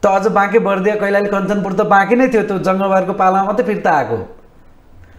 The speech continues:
त्यो यताको मधेस पनि, पूर्वको मधेस पनि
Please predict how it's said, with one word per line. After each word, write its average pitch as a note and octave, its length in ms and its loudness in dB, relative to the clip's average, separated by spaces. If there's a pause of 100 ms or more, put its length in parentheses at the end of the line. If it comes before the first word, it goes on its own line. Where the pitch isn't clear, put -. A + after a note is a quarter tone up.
(100)
त्यो G#3+ 100 0
यताको A#3 360 4
मधेस G#3 320 0
पनि, E3+ 240 -2
पूर्वको F#3+ 440 -2
मधेस D#3+ 300 0
पनि G3 420 -2